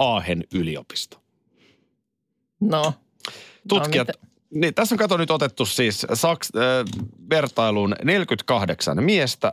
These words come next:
Speaker 1: ja neljäkymmentäkahdeksan naista.
Speaker 2: No onpa kattava otanta. Edustaa nyt koko,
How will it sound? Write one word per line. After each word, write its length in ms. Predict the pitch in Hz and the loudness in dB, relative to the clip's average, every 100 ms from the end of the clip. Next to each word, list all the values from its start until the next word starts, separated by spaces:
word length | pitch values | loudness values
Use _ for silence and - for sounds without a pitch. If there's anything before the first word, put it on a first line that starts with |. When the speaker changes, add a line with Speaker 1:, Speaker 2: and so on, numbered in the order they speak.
| - | 0
Speaker 1:
ja 100 | 117 | 0
neljäkymmentäkahdeksan 960 | 113 104 - - - 82 - - - - _ | 2 0 -4 -4 -2 -2 -2 -4 -6 -8 _
naista. 540 | 170 160 - - 202 170 | -16 -16 -14 -2 0 2
Speaker 2:
No 140 | 170 | 2
onpa 200 | 175 165 | 2 0
kattava 480 | - 170 - - 135 | 0 -2 -2 0 0
otanta. 360 | 131 - 180 - _ _ _ _ _ _ _ - - - _ _ - - - | 0 -2 -4 -6 _ _ _ _ _ _ _ -6 -6 -6 _ _ -8 -6 0
Edustaa 440 | 196 196 - 170 | 0 0 0 0
nyt 160 | 165 160 | 0 0
koko, 360 | 202 190 151 | 0 2 0